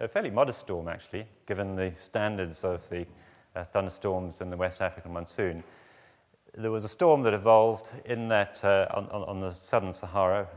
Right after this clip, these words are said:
uh, fringe, and it rained out of that storm. And one of the very interesting things that happens, given how high the, the clouds develop in the Sahara, is that they chuck out this, uh, rain, uh, on the downdraft side of the storm.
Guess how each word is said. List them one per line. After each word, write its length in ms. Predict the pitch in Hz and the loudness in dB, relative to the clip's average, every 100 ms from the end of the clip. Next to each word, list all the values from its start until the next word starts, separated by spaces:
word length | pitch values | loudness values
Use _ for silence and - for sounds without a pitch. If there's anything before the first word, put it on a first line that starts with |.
| - | -10
uh, 80 | 85 | -8
fringe, 500 | - 120 143 139 - _ _ - | -2 -2 -2 -10 -16 _ _ -10
and 100 | 98 | -6
it 100 | 90 | 0
rained 360 | 113 135 123 110 | 6 6 6 2
out 140 | 101 | 2
of 80 | 98 | 2
that 180 | 90 80 | -2 -4
storm. 480 | - - 85 80 80 - - | -10 -6 -6 -6 -12 -18 -12
And 120 | 101 | -4
one 80 | 147 | -2
of 40 | |
the 60 | 170 | 0
very 180 | 147 135 | 0 0
interesting 440 | 135 117 - 113 | -4 -8 -6 -6
things 280 | - 117 101 | -4 -4 -4
that 100 | 98 | -4
happens, 500 | 120 131 - 85 - | -2 -2 -2 -6 -4
given 260 | 113 110 | -6 -4
how 240 | 104 101 95 | -6 -4 -4
high 500 | 95 110 110 98 95 | -2 -2 0 0 -4
the, 220 | - 92 90 - | -6 -6 -6 -14
the 80 | |
clouds 400 | - 110 98 87 | -8 -2 -2 -2
develop 400 | - 92 104 107 | -4 -2 -2 -2
in 80 | 92 | -6
the 60 | 85 | -12
Sahara, 500 | - 87 87 82 80 - _ _ | -14 -10 -8 -8 -10 -20 _ _
is 80 | 95 | -10
that 100 | 95 | -4
they 100 | 101 | -4
chuck 320 | - 170 - | -2 -2 0
out 300 | 147 117 - | 0 0 -4
this, 380 | 98 92 - - | -6 -6 -8 0
uh, 240 | 98 92 - | 2 2 0
rain, 500 | 98 117 92 85 147 - _ _ _ _ - | 0 2 2 -4 -10 -14 _ _ _ _ -8
uh, 240 | 98 92 - | -4 -4 -4
on 380 | 95 92 92 90 - _ 87 | -6 -6 -10 -12 -16 _ -10
the 240 | 90 90 87 | -6 -6 -4
downdraft 460 | 107 101 101 95 87 | 0 0 4 2 2
side 300 | - 123 110 | -2 -2 -2
of 60 | 87 | -4
the 60 | |
storm. 400 | - 87 78 85 | -10 -8 -8 -10